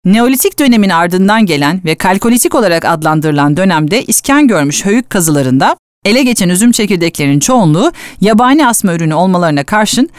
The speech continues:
Hasseköyük'te, yani Şanlıurfa'da asmanın kültüre alındığını gösteren üzüm çekirdekleri bulunmuştur.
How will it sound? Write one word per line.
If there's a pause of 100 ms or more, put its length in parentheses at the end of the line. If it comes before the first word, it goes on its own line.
(200)
Hasseköyük'te,
yani
Şanlıurfa'da (240)
asmanın
kültüre
alındığını
gösteren
üzüm
çekirdekleri
bulunmuştur.